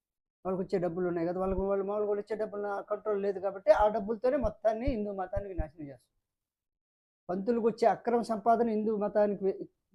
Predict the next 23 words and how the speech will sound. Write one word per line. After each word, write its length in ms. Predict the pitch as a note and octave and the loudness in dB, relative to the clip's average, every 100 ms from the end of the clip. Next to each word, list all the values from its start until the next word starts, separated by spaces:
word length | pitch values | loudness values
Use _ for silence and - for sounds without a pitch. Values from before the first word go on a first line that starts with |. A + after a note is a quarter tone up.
| _ - | _ -6
పుర-, 160 | F#3 E3+ - - _ _ _ - | -2 0 0 -2 _ _ _ -10
దెబ్బతినడానికి 640 | D3+ E3 A#3+ C4+ C4 B3 | -6 -2 2 4 4 2
కారణమవుతుంది. 640 | - F#3 F3+ D3+ D3 D#3+ D#3+ | 2 2 0 -2 -2 0 0
హిందూ 220 | D#3+ G#3 | 0 -2
మతంలో 300 | A3 A3 G#3 | -2 0 0
కుల-, 340 | G#3 G3 G3+ F#3 | 0 2 2 0
హిందూ 180 | F#3+ G#3 | -2 -2
పంతులకు 340 | G3+ G3 A3+ A3 | -2 0 0 0
వచ్చేటువంటి 500 | A3 G#3+ G3+ G#3+ G3+ E3 - - | 0 0 2 0 0 -2 -4 0
కలెక్షన్, 420 | F#3 F#3 B3 E3+ | 2 4 4 2
జీతం 260 | B2+ E3 G#3+ | -2 -4 -2
పాటు 140 | G#3+ | 0
జీతం 260 | G#3 F#3+ G3 | 0 -2 -2
వచ్చినా 400 | F3 E3 A3+ E4 - - _ - | -4 -2 0 0 -4 -12 _ -2
పంతులకి 380 | G3+ A#3+ G#3+ | 0 0 4
ఏ 60 | A3 | 4
కలెక్షన్ 380 | G#3 F3+ F3+ F#3+ | 4 2 0 -2
అయితే 140 | E3+ | -2
వస్తుందో 440 | F3 - G3+ C#4 F4 - _ - | -4 -2 4 6 6 2 _ 0
ఆ 160 | G3+ | 2
కలెక్షన్ 400 | G#3+ B3 C#4 C#4+ | 6 6 6 4
హిందూ 220 | B3 A#3+ | 2 4
మతానికి 560 | C4 A#3+ - A#3 A3+ A3 | 4 2 6 4 4 -4